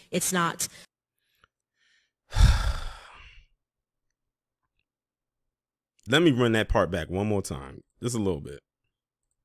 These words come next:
Speaker 1: Was so problematic that you weren't.
Speaker 2: Uh.
Speaker 1: Experience was for a black American,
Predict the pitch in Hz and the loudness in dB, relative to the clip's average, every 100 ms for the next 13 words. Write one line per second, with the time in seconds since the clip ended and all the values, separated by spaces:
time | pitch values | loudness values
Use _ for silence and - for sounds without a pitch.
0 | _ _ _ _ _ _ _ _ _ _ | _ _ _ _ _ _ _ _ _ _
1 | _ _ - 175 185 180 185 175 175 180 | _ _ -12 -10 -10 -10 -12 -12 -18 -20
2 | 180 - 165 175 185 _ _ _ _ _ | -20 -20 -20 -20 -20 _ _ _ _ _
3 | _ - - 85 - _ _ _ _ _ | _ -20 -20 -20 -20 _ _ _ _ _
4 | _ _ _ _ - 190 185 175 170 165 | _ _ _ _ -10 -8 -8 -8 -6 -6
5 | 170 170 170 170 175 196 202 180 143 | -6 -4 -2 -2 -4 -4 -6 -8 -12